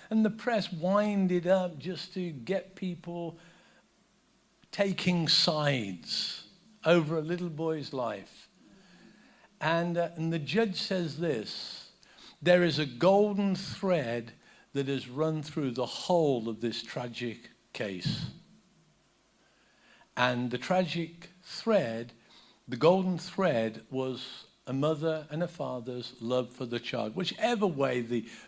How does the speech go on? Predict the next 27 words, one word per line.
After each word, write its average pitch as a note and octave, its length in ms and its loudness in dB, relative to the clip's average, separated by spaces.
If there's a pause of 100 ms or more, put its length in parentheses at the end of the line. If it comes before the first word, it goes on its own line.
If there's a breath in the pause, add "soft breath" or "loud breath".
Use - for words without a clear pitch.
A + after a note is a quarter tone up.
media B2 580 2
projects A2 800 -4
it A#2 140 -6
and A2 100 -4
all G2+ 140 -4
the G2 100 -8
rest G2 300 -6
of F#2+ 100 -10
it. G2+ 220 -14 (840 loud breath)
And D#3+ 120 -2
the E3+ 60 0
Lord A3 240 0
said G3+ 280 -4
to - 80 -10
me, C3 120 -6
"Trevor, D3+ 260 -6 (340 loud breath)
I B2 40 -8
want G3+ 200 0
you G#3 100 2
to F3+ 100 -2
tell F#3 300 -2
people E3+ 340 -4
this D3 280 -6
morning G#2+ 520 -8 (1120 soft breath)
that C#3 180 0
I C3 160 0
am B2 160 -4